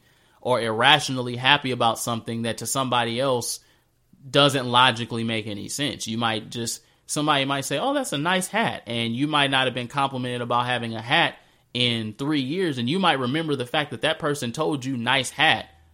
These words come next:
for five years. And somebody say, "Why are you always so irrationally happy every time you feel that way?" Well, because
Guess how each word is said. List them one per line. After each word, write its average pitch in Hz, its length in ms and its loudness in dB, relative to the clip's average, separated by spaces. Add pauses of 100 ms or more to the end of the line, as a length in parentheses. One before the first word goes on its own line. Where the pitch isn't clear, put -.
(160)
for 135 160 -8
five 139 460 6
years. 156 280 -2
And 120 80 -6
somebody 165 280 -2
say, 147 140 -6
"Why 147 180 -8
are 262 80 -8
you 247 180 -4
always 220 280 -2
so 208 160 0
irrationally 170 580 -2
happy 156 400 -4
every 127 180 -4
time 135 240 -4
you 127 100 -6
feel 160 260 -6
that 104 200 -6
way?" 117 160 -8
Well, 113 180 -4
because 123 440 -2